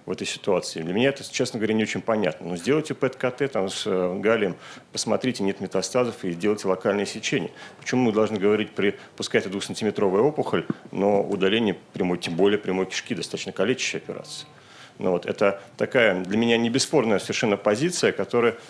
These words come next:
м, все-таки тоже прямая кишка. Мы видели, с-, вот щас была показана статистика того же сирс о том, что, э, наиболее благоприятна и-, именно прямая кишка. Но вот, но тем не менее, сантиметр, все, что больше,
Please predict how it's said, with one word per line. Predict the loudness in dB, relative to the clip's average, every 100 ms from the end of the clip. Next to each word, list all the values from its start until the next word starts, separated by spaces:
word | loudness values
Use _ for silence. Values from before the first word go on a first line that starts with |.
| -20 -10
м, | -4 0 0 0 0
все-таки | -2 -2 0 0 -2 -20 -20 0
тоже | 4 4
прямая | 4 4 4
кишка. | 2 2 4
Мы | 4
видели, | 2 0 -2
с-, | 0
вот | -2 -4
щас | -4 -2 0
была | 2 2
показана | 2 2 2 0
статистика | 0 0 0 -2 -4 -2
того | -2 0
же | -2
сирс | -2 -4 -6 -18 -12
о | -4 0
том, | 0 -2
что, | 2 4 4 2 -8 -4
э, | 2 2 4
наиболее | 2 4 4
благоприятна | 4 2 2 4 4 2 -6 -6
и-, | -4
именно | 0 0 0 0 0
прямая | 2 4 2
кишка. | 0 -4 -2 -4 -6 -20 -20 -20 -10 0
Но | 0
вот, | 2
но | 0 0
тем | 2 2
не |
менее, | 4 4 2
сантиметр, | -2 -4 0 0 0 -4
все, | -6
что | -4 -2
больше, | 0 0 -2